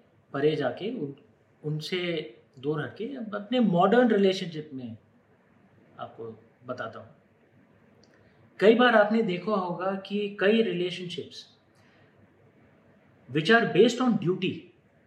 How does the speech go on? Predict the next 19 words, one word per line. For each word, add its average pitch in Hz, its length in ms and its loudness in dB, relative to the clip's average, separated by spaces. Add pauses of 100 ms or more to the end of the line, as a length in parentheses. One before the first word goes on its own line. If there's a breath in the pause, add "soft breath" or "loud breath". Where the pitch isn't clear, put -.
कि 180 100 -6
भाई 160 260 -2 (1120)
दोनों 175 460 0
अपने 180 340 -4 (160)
ड्यूटीज 160 360 -2
कर 202 140 0
रहे 196 180 -2
हैं, 202 360 -4 (240)
एक 151 160 0
साथ - 340 -2
पार्टनर्स 185 480 0
हैं, 185 300 -12 (440)
आपने 202 280 -2
देखा 170 320 -4
those 233 260 -4
relationships 190 640 -2
are 214 80 -2
very 202 240 -4
strong। 160 280 -4